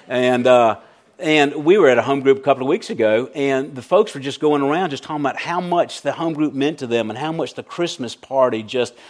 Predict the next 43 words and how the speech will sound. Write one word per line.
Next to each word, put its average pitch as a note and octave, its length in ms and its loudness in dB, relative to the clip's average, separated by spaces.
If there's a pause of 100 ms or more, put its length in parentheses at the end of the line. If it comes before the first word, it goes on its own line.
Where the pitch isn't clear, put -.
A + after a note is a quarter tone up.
(140)
bonded C3 640 4
them B2+ 260 2
together. B2 600 0
And D3 360 -6
th-, E3+ 120 -6
they F3+ 140 2
were B3 180 -2
emotional C#3+ 840 4
about F#2+ 360 -6
this. - 400 -16 (1000)
And, E3 300 0
and E3+ 220 -4
they G3+ 360 4
are D3 120 4
experiencing C3 800 -2
real C#3 200 6
community. F#3+ 720 -6 (840)
You're D#3+ 180 4
probably A#3 520 4
not D3+ 320 4
gonna F#3 160 -2
experience A3+ 540 -4
that D3 220 4
by C#3+ 120 6
just D#3+ 260 -2
coming D3 260 0
to F3+ 60 -2
church B3+ 380 -6
on A#2 140 -4
Sunday G#2 300 -6
morning. G2+ 280 -6
This G3+ 200 -2
is A3 140 -10
not B2 240 0
the G#3+ 80 -4
place B2 440 -2
to E3 80 -8
build A2 300 -4
relationships. D3+ 1080 -8
It's G#2+ 140 -16
the D#3 60 -10
place C#3 380 -2
to C#3+ 220 -4